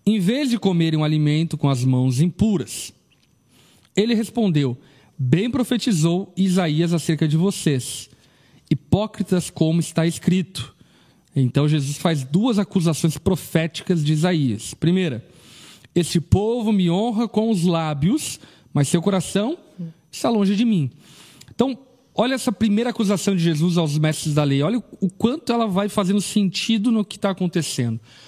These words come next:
O que Jesus tá falando é, "Vocês são puros, limpos, são, ah, bons esteticamente, superficialmente.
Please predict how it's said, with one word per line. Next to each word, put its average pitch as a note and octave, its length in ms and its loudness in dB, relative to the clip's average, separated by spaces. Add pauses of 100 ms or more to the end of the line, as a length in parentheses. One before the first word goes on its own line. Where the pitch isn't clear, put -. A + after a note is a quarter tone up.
(220)
O - 60 -20
que - 80 -2
Jesus E3 160 0
tá G#3 100 0
falando G#3 380 0
é, B2 220 -4 (800)
"Vocês F#3 960 0 (420)
são F3+ 420 0 (200)
puros, A3 720 -2 (400)
limpos, F3 1000 -2 (400)
são, G3+ 760 -2 (140)
ah, D3 840 -2 (1120)
bons G3 800 -2 (580)
esteticamente, F3 1120 -2
superficialmente. F#3+ 1080 -2